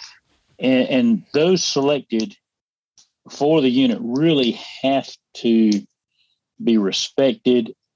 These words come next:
and the integrity of the unit and the integrity of the work, of the work product they put out and their findings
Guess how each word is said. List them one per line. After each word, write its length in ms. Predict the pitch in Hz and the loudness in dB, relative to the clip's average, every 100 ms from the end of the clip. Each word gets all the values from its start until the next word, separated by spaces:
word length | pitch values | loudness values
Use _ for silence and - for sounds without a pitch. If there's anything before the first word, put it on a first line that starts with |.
| - | -8
and 720 | 104 101 98 95 95 92 87 _ _ _ _ | -2 0 2 2 0 -2 -4 _ _ _ _
the 180 | 117 123 | -2 2
integrity 640 | 110 - - 170 160 135 | 0 0 0 0 2 2
of 80 | 120 | 2
the 100 | 101 | 0
unit 440 | 101 135 147 139 - | 0 0 0 -2 -4
and 140 | 107 | -2
the 80 | 101 | -2
integrity 480 | 87 127 120 113 107 | -2 -2 2 2 2
of 80 | |
the 80 | 90 | 2
work, 280 | 92 127 135 - - _ - | 0 0 -2 -10 -20 _ -6
of 120 | 104 | -2
the 80 | 95 | 0
work 300 | 110 127 - | 0 0 -4
product 380 | - 120 120 - | 0 2 0 0
they 140 | 98 | -2
put 240 | 107 113 98 | -2 -2 0
out 220 | 92 - | 0 -2
and 120 | 95 | -2
their 340 | 107 107 101 - _ _ _ | 0 0 -2 -8 _ _ _
findings 680 | - 117 110 101 90 - | -4 -2 0 -2 -4 -8